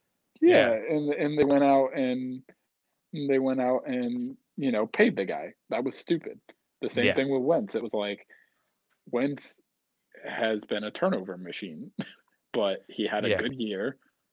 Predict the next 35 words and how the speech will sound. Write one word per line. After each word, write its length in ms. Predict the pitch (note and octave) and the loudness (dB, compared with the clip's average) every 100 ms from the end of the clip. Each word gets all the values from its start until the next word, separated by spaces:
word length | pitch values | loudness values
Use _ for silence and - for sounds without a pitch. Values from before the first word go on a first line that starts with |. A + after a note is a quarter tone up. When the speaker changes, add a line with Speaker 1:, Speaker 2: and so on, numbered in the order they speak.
| - | -6
Speaker 1:
and 200 | C3 A2 | -4 -2
they 140 | G#2+ G#2 | -2 -2
were 160 | G#2 | -2
like, 240 | G2+ G#2+ - | -2 0 4
"Oh, 300 | G4 G2 - - | 4 4 -6 -4
okay. 380 | A3+ - A2 G#2+ _ _ - | -2 0 -4 -4 _ _ 0
Well, 180 | A#2+ | 2
I 60 | A#2+ | 4
guess 260 | C3+ D3 C#3 | 4 4 4
all 140 | B2 | 4
that 180 | A#2 G#2 | 2 0
other 220 | A2 A2+ | 0 -2
stuff 260 | - F#2+ F#2+ | -2 -4 -4
was 160 | F#2+ | -6
not 240 | G#2 F#2+ - | -4 -6 -6
him." 300 | G#2 E2 E2 _ _ _ - | -10 -12 -16 _ _ _ 2
This 220 | C#3 - | 2 2
year 160 | G2 F2+ | -4 -4
was 160 | E2+ | -6
him. 320 | - G#2 C2+ - _ _ _ _ - | -6 -8 -10 -20 _ _ _ _ -2
Whereas 360 | A#2+ A#2 G#2+ | 0 0 -2
Josh, 340 | G2+ B2+ C#3+ C3+ | 0 2 2 2
Speaker 2:
Mm-hmm. 60 | |
Speaker 1:
it 80 | A#2 | -2
was 100 | G2 | -2
like, 260 | F#2+ F#2+ - | -6 -6 -6
"Okay, 420 | - G#2+ - G2+ G#2+ | -6 -6 -4 -4 -4
rookie 340 | G#2 G#2 G#2+ | -4 -4 -4
year. 360 | G2 F#2 A2 - _ _ | -6 -6 -6 -8 _ _
He 80 | G#2+ | -8
comes 260 | G2 G#2+ G2+ | -6 -6 -4
into 240 | G#2 G2+ | -4 -4
a 60 | F#2 | -4
bad 340 | F#2+ E2 F#2+ | -6 -6 -8
team. 380 | - F#2+ G2+ | -12 -10 -10